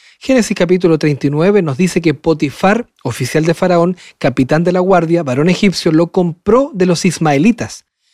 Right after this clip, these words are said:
De repente, el joven se vio inmerso en un idioma y una cultura nuevos y extraños.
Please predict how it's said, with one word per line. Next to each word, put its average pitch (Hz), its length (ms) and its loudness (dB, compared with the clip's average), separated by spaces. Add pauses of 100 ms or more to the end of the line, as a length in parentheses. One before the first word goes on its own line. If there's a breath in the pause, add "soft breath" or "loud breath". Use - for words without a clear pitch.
(200)
De 151 120 0
repente, 240 680 0
el 156 120 2
joven 240 400 0
se 160 220 -2
vio 196 280 2
inmerso 165 520 -2
en 202 80 4
un 170 100 2
idioma 190 440 0
y 196 80 0
una 170 120 0
cultura 160 420 0
nuevos 233 500 0
y 190 80 0
extraños. 123 640 -4